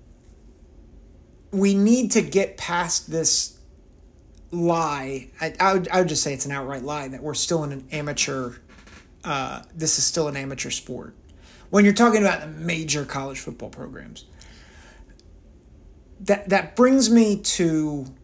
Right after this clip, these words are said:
back to Oregon and Washington. And I think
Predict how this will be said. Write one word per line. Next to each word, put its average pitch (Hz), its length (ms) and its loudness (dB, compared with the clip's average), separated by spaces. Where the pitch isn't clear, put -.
back 156 360 -2
to 151 260 -4
Oregon 151 420 -2
and 131 140 -8
Washington. 120 600 -10
And 180 180 4
I 170 100 2
think 202 520 0